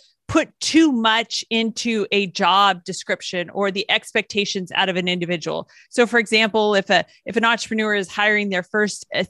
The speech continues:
administrative assistant, they're wanting that person to do social media, to do bookkeeping, and to do, uh, client onboarding, for example. And it's like, those are three very specific,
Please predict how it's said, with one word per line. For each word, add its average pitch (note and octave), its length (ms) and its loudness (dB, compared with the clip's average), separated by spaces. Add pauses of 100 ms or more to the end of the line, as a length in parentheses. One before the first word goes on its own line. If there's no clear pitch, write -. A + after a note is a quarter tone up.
(180)
administrative G3+ 680 0
assistant, F3+ 500 -2 (300)
they're B3+ 160 4
wanting B3+ 320 2
that G#3 200 0
person G#3+ 460 -2
to G#3 160 -2
do G3+ 320 0 (220)
social C#4 460 2
media, A#3+ 520 4
to - 160 -4
do A#3 260 0
bookkeeping, G#3 920 0
and G#3 260 0
to A3+ 120 -2
do, A3+ 460 0 (300)
uh, G3+ 320 2 (240)
client B3+ 500 2
onboarding, F3+ 800 0
for F3 100 2
example. E3+ 460 -2
And A#3+ 140 0
it's - 140 -2
like, C4 300 2 (240)
those G#4+ 240 2
are C5 120 6
three C4+ 560 2
very C4+ 1080 2 (420)
specific, B3+ 800 2